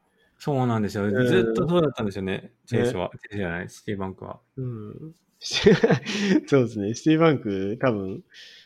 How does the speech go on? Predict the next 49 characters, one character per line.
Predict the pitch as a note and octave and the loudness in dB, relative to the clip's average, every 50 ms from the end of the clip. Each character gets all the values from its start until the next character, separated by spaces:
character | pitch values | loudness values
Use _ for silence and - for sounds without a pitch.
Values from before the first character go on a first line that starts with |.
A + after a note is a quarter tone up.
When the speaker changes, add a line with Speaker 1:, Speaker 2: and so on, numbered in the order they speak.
| _ _ - | _ _ -10
Speaker 2:
あ | G#2+ A2 G#2 | -8 -6 -6
の、 | G2+ G2 G2 G2 G2+ A#2+ D#3+ G#3+ - _ | -6 -6 -6 -8 -8 -10 -10 -12 -12 _
ア | - B2+ | -4 -2
イ | C3+ B2+ | -2 0
テ | C3+ | 0
ィ | A2 | -2
ー | |
が | F#2+ | 0
弱 | G2 G#2 A2 A#2 B2 | 0 0 2 2 2
い | A#2+ G2+ | 0 -2
ん | |
で | F2+ E2+ | -4 -8
し | - - | -14 -16
ょ | B1+ | -18
う | - | -18
ね。 | - - _ _ _ _ _ _ _ _ _ _ _ _ _ _ | -20 -20 _ _ _ _ _ _ _ _ _ _ _ _ _ _
ル-、 | - A2+ D#3 G3 F#3+ E3+ | 0 4 6 8 8 8
Speaker 1:
う | |
ん。 | - | 8
Speaker 2:
ル | G3 B3 | 8 8
ー | B3 A3+ G#3+ F#3+ F3 | 8 8 8 8 8
ル | - | 10
は | F3+ G3 F#3 E3+ C#3+ B2 A#2 D3 D#3 | 12 12 12 12 12 10 8 4 6
結 | - D#3+ D3+ | 6 6 6
構 | - B2+ | 4 2
厳 | C3 C#3 B2+ C3+ C#3+ | 0 2 2 2 2
し | C#3 - | 2 0
く | C#3 B2 | -2 -2
し | - | 0
て | - A#2+ | 0 -2
る | A2+ A#2 | -2 0
け | A#2 A2+ | 0 0
ど、 | A2+ A#2+ A#2 A2+ G#2 B2 D#3 F3 - _ _ _ _ _ _ _ _ _ _ | 0 0 0 0 -2 -4 -8 -12 -16 _ _ _ _ _ _ _ _ _ _
あ | - A2 A2 | -8 -6 -4
の、 | G#2 G#2 G#2+ | -4 -2 -2
ぬ-、 | A2+ A#2+ C3+ D#3 - | 0 0 0 0 0
抜 | C3+ B2+ A#2+ | -2 -2 -2
け | B2 C#3 B2+ | 0 0 0
穴 | B2 A#2 A2+ G#2 | 0 0 0 -2
だ | A2+ G#2+ | -2 -4
ら | G2+ G2 | -6 -6
け | - G#2 | -10 -10
み | G2+ F#2+ | -12 -12
た | - - | -12 -10
い | G2+ | -4
な。 | - - | -2 2
<laughs> | |
結 | - - A3 | 6 10 10
構 | F#3 - - G#3+ C3+ E3+ - F3+ - | 10 12 12 10 10 8 4 0 0